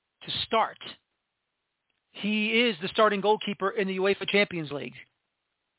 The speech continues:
He is getting minutes. And that is all I am saying. That's all I've ever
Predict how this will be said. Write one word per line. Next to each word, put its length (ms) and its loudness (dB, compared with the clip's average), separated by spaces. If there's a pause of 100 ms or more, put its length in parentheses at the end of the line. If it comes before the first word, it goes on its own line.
(800)
He 380 0
is 420 6 (640)
getting 400 2
minutes. 300 0 (880)
And 160 -14
that 220 6
is 160 -2
all 320 0
I 140 0
am 180 -4 (100)
saying. 340 -4 (2500)
That's 260 0
all 160 6
I've 140 4
ever 220 2